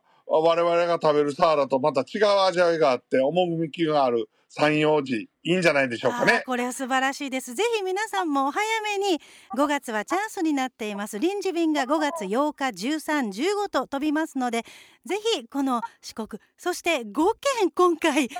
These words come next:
Speaker 2: 巡る旅となっています。お出かけいただきたいと思います。さて、来週はどんな話題予定なさってるんでしょうか？気になります。
Speaker 1: はい、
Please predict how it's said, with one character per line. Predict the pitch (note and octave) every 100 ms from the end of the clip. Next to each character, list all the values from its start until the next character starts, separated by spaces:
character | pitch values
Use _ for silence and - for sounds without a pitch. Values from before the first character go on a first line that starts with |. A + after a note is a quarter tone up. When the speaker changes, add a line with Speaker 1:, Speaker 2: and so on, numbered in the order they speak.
| -
Speaker 2:
巡 | C#4 C#4+ D#4+
る | F4
旅 | E4+ D#4+ F4
と | F4
な | D4 D4
っ |
て | D4
い | C#4+
ま | D4+
す。 | B3+
お | A#3
出 | C4+
か | C#4
け | C#4
い | C4+
た | D#4
だ | F4+
き | _
た | - F#4+
い | E4+
と | D#4
思 | D4 D#4
い | F#4+
ま | F#4 F#4+ F#4+ F#4+ F#4+
す。 | F#4+
さ | B3+ F#3 _ _ _ - C#5+
て、 | B4
来 | F4 A4 C#5+
週 | -
は | C#5 B4
ど | G4
ん | A#4 B4 A#4
な | G4+
話 | E4
題 | D#4 D4+ D4 D4 B3+
予 | C#4
定 | - C#4+
な | D4
さ | D4 D4
っ |
て | _ C#4+
る | C4+
ん | B3+
で | B3 A3+
し | B3+
ょ |
う | A#3+
か？ | G#3+
気 | A#3+
に | A#3
な | A3+
り | A#3
ま | A3+ A#3 A#3+ C4 C4+
す。 | - _ _ _
Speaker 1:
は | - A3
い、 | B3